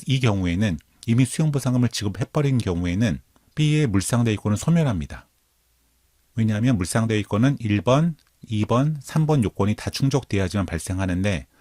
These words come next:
이 번 요건도 충족이 안 됐고 왜냐하면 받을 금전이 있어야 되는데 이미 받아버렸죠. 그러니까 받을 금전이 없는 거죠. 그 다음에 당연히 그래서 압류도 할 수가 없는 경우죠. 그렇기 때문에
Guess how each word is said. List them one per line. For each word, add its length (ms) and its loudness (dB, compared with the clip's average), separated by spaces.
이 180 0
번 180 6
요건도 280 0
충족이 340 -2
안 120 -2
됐고 480 -4
왜냐하면 400 -2
받을 400 2
금전이 340 0
있어야 180 -4
되는데 240 -2
이미 180 0
받아버렸죠. 800 0
그러니까 200 -8
받을 300 -2
금전이 340 0
없는 260 -2
거죠. 340 -4
그 80 -8
다음에 140 -2
당연히 400 2
그래서 300 -2
압류도 380 0
할 100 -6
수가 180 -6
없는 240 -2
경우죠. 440 -6
그렇기 200 -6
때문에 380 0